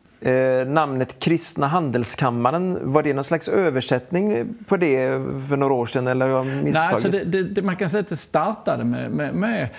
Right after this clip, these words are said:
Speaker 2: eh, en handelskammartanke, och den
Speaker 1: Mm.
Speaker 2: finns ju kvar fortfarande.
Speaker 1: Mm.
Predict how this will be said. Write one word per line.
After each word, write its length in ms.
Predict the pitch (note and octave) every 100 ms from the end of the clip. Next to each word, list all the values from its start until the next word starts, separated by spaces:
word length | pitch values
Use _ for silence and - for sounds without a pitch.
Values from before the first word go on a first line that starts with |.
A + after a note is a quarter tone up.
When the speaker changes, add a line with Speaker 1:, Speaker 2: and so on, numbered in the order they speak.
| - -
Speaker 2:
eh, 220 | D3+ C3+
en 100 | C#3+
handelskammartanke, 1400 | B2+ F#3+ D3 B2 - C#3 A#2+ B2 - - A#2+ B2+ C#3+ D3+
och 100 | F3+
den 100 | A2+
Speaker 1:
Mm. 60 |
Speaker 2:
finns 180 | B2 B2
ju 80 | B2
kvar 280 | - A3 D3+
fortfarande. 840 | - E3 A3 A3 D#3 B2 C3+ C#3
Speaker 1:
Mm. 100 | F3